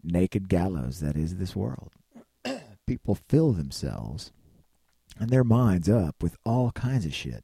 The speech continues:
constantly just to occlude the very obvious nature of it, ironically.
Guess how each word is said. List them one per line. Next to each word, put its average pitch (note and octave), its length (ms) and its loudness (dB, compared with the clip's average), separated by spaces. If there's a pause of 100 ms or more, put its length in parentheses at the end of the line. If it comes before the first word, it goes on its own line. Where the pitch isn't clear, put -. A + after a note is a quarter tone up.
(100)
constantly - 600 -6
just A2+ 260 -4
to - 120 0
occlude A2+ 440 2
the F#2 60 0
very G2 300 4
obvious C3+ 360 2
nature D#3 360 0
of - 180 -18
it, - 100 -20 (840)
ironically. D2 680 -8